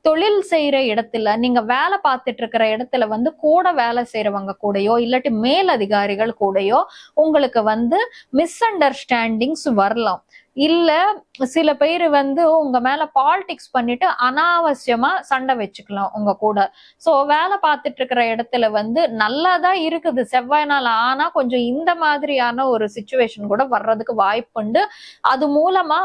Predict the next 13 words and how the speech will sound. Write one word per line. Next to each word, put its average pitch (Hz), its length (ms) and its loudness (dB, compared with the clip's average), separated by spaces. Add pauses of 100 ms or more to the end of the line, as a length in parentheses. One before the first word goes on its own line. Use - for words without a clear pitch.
(140)
முக்கியமா 339 460 0
இந்த 277 200 -2
மாதம் 262 320 -2
பதினாறாம் 269 640 0
தேதிக்கு 214 360 -2
அப்புறமா 226 340 -2
நீங்க 233 400 -2
வேலை 294 420 0
விட்டு 269 260 -4
வெளுகிறதுக்கான 233 880 0
வாய்ப்புண்டுன்னு 202 680 -4
சொல்லிட்டு 196 400 -2
சொல்லாங்க. 190 560 -2